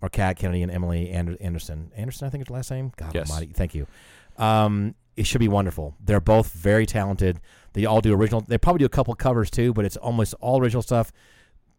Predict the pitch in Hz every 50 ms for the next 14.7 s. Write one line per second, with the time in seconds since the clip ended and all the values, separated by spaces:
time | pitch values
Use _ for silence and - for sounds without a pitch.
0 | - - - - - 185 180 160 - - - - - _ _ _ _ - - 123
1 | 135 139 143 147 135 117 110 104 107 95 92 101 92 85 - - 95 80 78 -
2 | - - 95 98 - - 143 123 - 123 107 - 120 117 113 107 110 107 98 95
3 | 90 - _ _ _ _ _ _ - 127 131 131 135 143 131 113 - - - 95
4 | 95 95 90 - 95 90 90 90 - 95 87 90 90 90 92 90 - - - 101
5 | 95 92 80 90 92 - _ - _ _ _ _ _ _ _ - - 127 143 123
6 | 98 - - 95 92 92 - - 98 90 90 - _ _ _ - - - - 110
7 | 98 101 87 95 95 87 - 90 87 92 90 85 87 82 92 90 90 90 87 85
8 | 87 82 92 90 87 87 87 90 85 82 87 87 90 107 104 87 85 78 - 95
9 | - 107 - - 127 104 80 85 87 85 85 87 85 - _ _ _ _ _ _
10 | _ _ _ - - 95 87 87 87 85 87 92 - - - - - 143 143 139
11 | 165 147 135 120 95 120 127 123 - 117 117 117 107 110 104 - - 123 113 110
12 | 101 - 123 117 95 - - 107 104 101 104 95 95 90 85 98 95 92 90 80
13 | 78 85 87 - - 92 92 87 - - - - 98 92 85 - - - - 87
14 | 80 - 98 90 87 85 - 87 82 80 80 76 78